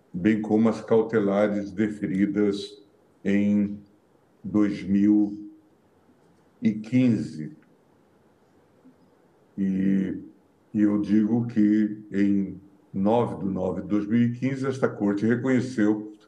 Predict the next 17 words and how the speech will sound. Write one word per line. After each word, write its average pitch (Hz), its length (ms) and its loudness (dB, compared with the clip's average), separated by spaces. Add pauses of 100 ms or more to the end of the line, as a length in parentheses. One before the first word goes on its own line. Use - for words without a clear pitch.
(220)
o 104 60 0
estado 95 400 -2
de 95 120 -6
coisa 95 400 0
inconstitucional 98 640 0
do - 120 -4
sistema - 360 -6
penitenciário 92 720 -2
brasileiro 98 500 0
com 131 100 -2
o 123 60 0
deferimento, 98 800 -2 (400)
em 117 240 2
parte, 95 720 -2 (600)
de 110 140 0
medidas 104 480 0
cautelares 101 1000 0